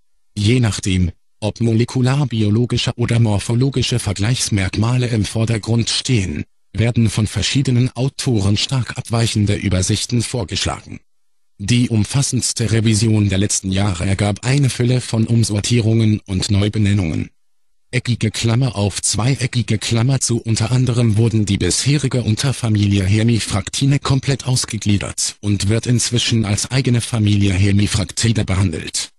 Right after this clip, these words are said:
Und es wurden neue Gattungen etabliert und Arten innerhalb der Gattungen neu zugeordnet.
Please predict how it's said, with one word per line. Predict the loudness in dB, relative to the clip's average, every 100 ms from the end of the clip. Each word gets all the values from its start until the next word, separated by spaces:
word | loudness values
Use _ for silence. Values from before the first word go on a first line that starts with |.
| _ -6
Und | -2 0
es | 0 0
wurden | 2 2 2
neue | 2 2
Gattungen | 0 -2 0 0 2
etabliert | 0 -2 -2 0 0 -4
und | -2 -4 -2
Arten | -2 0 0 0
innerhalb | 0 2 2 0 0
der | -2
Gattungen | -2 -2 0 2
neu | 2 0
zugeordnet. | -2 -4 -4 -2 -2 -2 -6 -8 -12